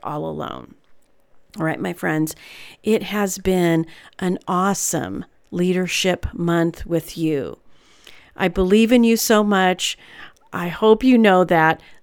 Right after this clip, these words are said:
Go back and listen to the entire Leadership Month series. And I know that your next year,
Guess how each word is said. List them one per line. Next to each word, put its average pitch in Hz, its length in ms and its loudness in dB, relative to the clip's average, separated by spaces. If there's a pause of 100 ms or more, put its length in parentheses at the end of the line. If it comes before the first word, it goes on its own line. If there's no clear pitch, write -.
(140)
Go 254 160 4
back 196 720 4
and 196 200 -2
listen 202 380 0
to 214 220 -4
the 202 200 0
entire 247 720 0 (260)
Leadership 208 500 0
Month 196 200 -4
series. 156 760 -4 (400)
And 190 160 0
I 190 160 0
know 190 480 2
that 170 180 -4
your 185 520 2 (280)
next - 560 -4 (120)
year, 254 760 2